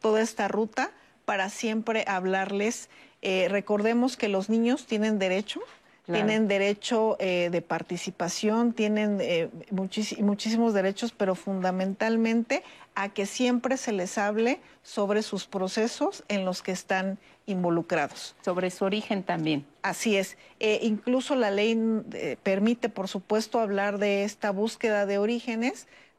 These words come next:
Speaker 1: por supuesto, siempre atendiendo a su desarrollo cognitivo, eh, de, es como les vas a abordar, eh, sus orígenes.
Speaker 2: Si no funciona.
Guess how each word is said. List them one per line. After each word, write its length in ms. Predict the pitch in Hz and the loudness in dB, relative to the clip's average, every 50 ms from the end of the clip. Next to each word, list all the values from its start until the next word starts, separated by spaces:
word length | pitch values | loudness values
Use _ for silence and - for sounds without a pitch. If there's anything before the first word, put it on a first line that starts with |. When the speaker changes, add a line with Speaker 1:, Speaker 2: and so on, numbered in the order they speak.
| - - - | -20 -14 -6
Speaker 1:
por 160 | - 202 196 | -4 -4 -4
supuesto, 380 | 190 - 185 - 214 226 - 247 | -4 -6 -4 -2 -2 -2 0 -2
siempre 360 | 233 - 233 208 208 208 220 | 0 0 0 0 0 0 -2
atendiendo 720 | 220 220 - 214 208 208 202 214 208 208 214 208 240 240 | -2 -2 -2 0 0 2 2 2 2 2 2 2 2 2
a 100 | 226 214 | 2 0
su 160 | 220 - 214 | -4 -4 -4
desarrollo 640 | 180 180 175 - - 175 165 185 190 196 202 202 202 | -2 -2 -2 -2 -4 -4 -2 -2 -2 0 -2 -2 -2
cognitivo, 800 | - 202 190 185 202 190 190 175 - 226 220 208 196 247 453 - - - - - - _ - | -2 -6 -4 -4 -4 -4 -4 -2 0 2 2 2 2 0 -2 -2 -8 -20 -20 -20 -20 _ -6
eh, 240 | - 196 185 180 180 | -2 0 2 2 0
de, 180 | 185 180 160 - - | 0 -2 -4 -2 0
es 220 | - 196 202 - | 0 0 0 -2
como 280 | - - 226 214 208 196 | 0 0 2 2 2 2
les 180 | 185 175 180 190 | 2 0 0 0
vas 260 | 185 196 196 202 - 233 | 0 -2 -2 0 -2 -2
a 200 | 190 190 180 180 | 0 0 0 0
abordar, 540 | 175 175 180 175 180 - 202 190 196 - _ - - - _ _ _ _ - - - | 0 0 0 0 0 0 -2 -2 -4 -6 _ -20 -20 -20 _ _ _ _ -18 -10 -6
eh, 200 | 180 180 175 170 | -4 -2 -2 -4
sus 240 | 170 - 185 180 - | -4 -4 -6 -2 -2
orígenes. 640 | 180 170 175 170 - 190 - - 170 - - - _ _ _ - | -2 -2 -2 -2 -4 -6 -6 -6 -12 -14 -16 -20 _ _ _ -8
Speaker 2:
Si 120 | - 214 | -2 0
no 120 | 208 214 220 | 0 0 0
funciona. 640 | 220 - 240 226 214 - - 214 202 196 196 202 | 0 0 -2 -2 -2 -2 -2 0 0 0 -2 -4